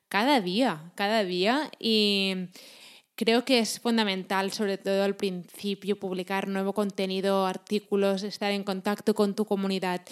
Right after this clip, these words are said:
Y si puedes tener el contenido creado quince días antes, un mes antes, te puedo prometer que irás mucho más relajada y avanzarás mucho más. Entonces, ¿qué contenido tienes que crear?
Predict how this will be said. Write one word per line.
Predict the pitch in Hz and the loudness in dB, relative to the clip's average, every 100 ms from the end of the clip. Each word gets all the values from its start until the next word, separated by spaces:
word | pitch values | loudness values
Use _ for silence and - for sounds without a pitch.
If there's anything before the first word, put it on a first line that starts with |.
| - - | -20 -8
Y | 214 | -4
si | 208 | -2
puedes | 208 220 254 | 0 0 2
tener | 302 247 | 2 2
el | 220 | 2
contenido | 196 190 185 180 | 0 0 -2 -2
creado | 180 190 185 185 | -4 -4 -2 -4
quince | 190 185 202 | -6 -6 -4
días | 185 180 | -4 -4
antes, | 175 175 175 185 180 - | -6 -6 -4 -4 -4 -6
un | 190 | -6
mes | 180 180 | -4 -4
antes, | 180 175 170 185 180 | -4 -6 -6 -8 -8
te | - | -10
puedo | 190 _ 196 196 | -12 _ 0 0
prometer | 202 202 190 180 175 | 0 -2 -2 -2 -2
que | 190 | -4
irás | 175 175 190 | -4 -4 -4
mucho | 190 190 214 | -4 -4 -2
más | 185 185 | 0 -2
relajada | 202 196 185 - 175 175 214 | -2 -4 -6 -6 -4 0 2
y | 247 | 2
avanzarás | 190 180 175 180 175 190 | 0 -2 -4 -6 -6 -6
mucho | 175 170 185 | -8 -8 -10
más. | 165 160 156 - - | -10 -10 -14 -18 -10
Entonces, | - 262 254 226 190 202 - | -2 -2 2 2 2 -2 -4
¿qué | 285 | 0
contenido | 392 339 269 226 220 | 2 4 4 4 4
tienes | 214 196 - | 0 -4 -4
que | 196 | -6
crear? | 185 180 - | -4 -6 -6